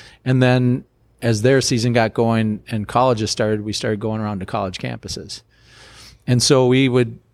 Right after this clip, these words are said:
roll in, and sometimes we'd stay in some of the campuses for two days, and then we'd come back to Minnesota and maybe stay for a couple weeks, and we'd go out and play some games. And we went to stay in Colorado Springs, and,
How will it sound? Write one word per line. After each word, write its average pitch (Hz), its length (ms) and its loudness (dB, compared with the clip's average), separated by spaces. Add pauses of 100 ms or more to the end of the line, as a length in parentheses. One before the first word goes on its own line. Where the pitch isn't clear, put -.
roll 120 340 2
in, 127 240 4
and 107 160 -2
sometimes 123 400 -2
we'd 113 180 -6
stay 113 300 0
in 113 180 -4
some 117 240 -6
of 110 80 -8
the 107 60 -6
campuses 110 600 -6
for 113 180 -8
two 117 200 -2
days, 107 520 -2
and 92 300 -8 (100)
then 113 120 -2
we'd 107 120 -4
come 135 160 2
back 123 200 2
to 127 80 0
Minnesota 110 540 0
and 107 340 -4
maybe 104 240 -4
stay 110 260 -2
for 110 140 -6
a 104 60 -8
couple 110 280 -6
weeks, 110 280 -2
and 107 80 -4
we'd 107 80 -4
go 113 160 0
out 113 120 2
and 113 80 -14
play 113 160 -2
some 110 200 -4
games. 110 420 -2 (600)
And 117 100 0
we 113 80 4
went 113 180 2
to 101 60 -4
stay 113 240 2
in 107 100 -2
Colorado 107 420 0
Springs, 104 600 -6
and, 98 180 -8